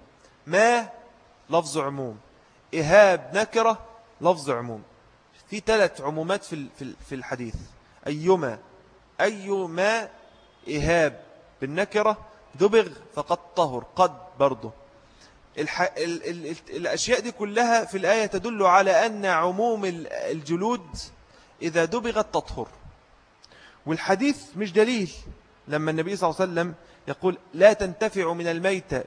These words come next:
بأهاب ولا عصب"، يعني قبل الدبغ. إيه المانع أن يكون أن الإنسان لا يجوز له أن يستعمل الجلد قبل الدبغ لأنه ميتة، وبرضه العصب لأنه قبل الدبغ لأنه ميتة،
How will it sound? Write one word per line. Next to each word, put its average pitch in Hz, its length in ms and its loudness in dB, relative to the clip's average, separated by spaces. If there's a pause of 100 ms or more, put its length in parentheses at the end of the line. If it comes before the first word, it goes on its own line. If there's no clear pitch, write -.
(100)
بأهاب 170 640 2
ولا 170 200 4
عصب"، 180 320 4
يعني 151 180 -4
قبل 185 220 -4
الدبغ. 185 340 -4 (960)
إيه 190 100 4
المانع 190 440 0 (200)
أن 156 120 -8
يكون 190 400 -2 (360)
أن 175 280 -4
الإنسان 165 460 -4
لا 185 160 2
يجوز 185 300 -2
له 190 200 2
أن 170 80 -4
يستعمل 160 640 -2
الجلد 147 520 -6 (500)
قبل 175 200 -2
الدبغ 170 320 -2
لأنه 170 240 -4
ميتة، 202 420 0 (580)
وبرضه 190 400 4
العصب 190 420 4
لأنه 175 240 0
قبل 180 200 0
الدبغ 170 340 0
لأنه 165 260 -8
ميتة، 208 380 -2